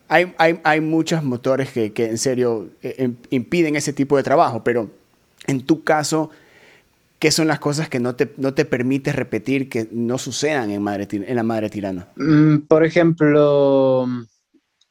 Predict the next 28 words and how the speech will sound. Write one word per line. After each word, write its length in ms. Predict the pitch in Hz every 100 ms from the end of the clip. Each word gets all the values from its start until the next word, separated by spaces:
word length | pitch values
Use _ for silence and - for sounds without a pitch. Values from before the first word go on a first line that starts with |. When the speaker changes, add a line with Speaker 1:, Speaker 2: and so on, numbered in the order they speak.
| _ _ _ _ _ _ _ _
Speaker 2:
eh, 680 | 135 127 123 120 120 123 123 120 57 - - - - -
en 140 | - 127
los 160 | 127
temas 340 | 143 147 127 110
de 100 | -
cómo 220 | 135 117
gestiono 480 | 117 - 143 131 107
la 120 | 98
misma 320 | 113 120 110
banda, 500 | 113 123 123 117 104 _ _ _ _ _
ya 360 | - 107 107 104
es 140 | 101
un 120 | 104
proyecto 640 | 104 104 104 104 _ 101 95
que 260 | - 92 92
yo 220 | 101 101
impulso 960 | 98 98 101 101 98 92 90 90 92 -
solo 500 | - 113 107 104 - _
y, 600 | - 104 98 - - - _ _ _ _ _ _ -
y 340 | - 104 101
yo 140 | 101 104
financio 460 | 107 104 104 104
los 200 | 98 92
discos 420 | 104 - - 98 95
directamente 760 | 101 104 - 104 107 98 95
y 360 | 90 85 92 -
la 260 | - 90
banda, 840 | 90 104 104 101 98 98 92 92